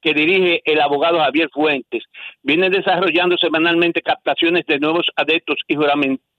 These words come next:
en el proyecto Guido Presidente dos mil veinticuatro veintiocho. Hace pocos días fueron juramentados e inscritos en el padrón P R Mista cerca de un centenar de nuevos seguidores de Guido. Los actos se llevaron a cabo al juramentar la estructura política de Juncker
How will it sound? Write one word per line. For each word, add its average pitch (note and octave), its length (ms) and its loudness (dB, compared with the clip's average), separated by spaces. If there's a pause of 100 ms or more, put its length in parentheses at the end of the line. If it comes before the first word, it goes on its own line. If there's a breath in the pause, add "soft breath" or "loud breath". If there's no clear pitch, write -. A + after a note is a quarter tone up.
(840 loud breath)
en C#3+ 100 0
el D3 160 -2
proyecto D#3 420 0
Guido E3 240 2
Presidente D3+ 720 -2
dos C3 160 -2
mil D3+ 160 -2
veinticuatro C#3 560 -2
veintiocho. G#2+ 480 -4 (260 loud breath)
Hace D3+ 220 -2
pocos F#3+ 320 -2
días E3+ 240 2
fueron E3+ 220 0
juramentados D#3 760 0
e D#3 120 -2
inscritos D#3+ 500 0
en D3 140 0
el C#3+ 100 -2
padrón C#3 380 0
P D#3+ 80 0
R C#3+ 140 0
Mista C#3+ 460 -2
cerca D#3 300 0
de D3 100 2
un D#3+ 100 0
centenar C#3+ 540 -2 (300 loud breath)
de C3 120 -2
nuevos D3+ 280 0
seguidores C#3 500 0
de B2 80 0
Guido. A#2+ 360 -4 (280 loud breath)
Los A#2 160 0
actos D3+ 260 -2
se D3+ 100 0
llevaron C3+ 380 0
a C#3+ 80 -2
cabo D#3+ 400 0 (260 loud breath)
al C#3 320 0
juramentar C3+ 520 0
la E3+ 80 2
estructura D#3+ 480 -2
política D3+ 540 -2
de C#3 180 -2
Juncker D#3+ 380 0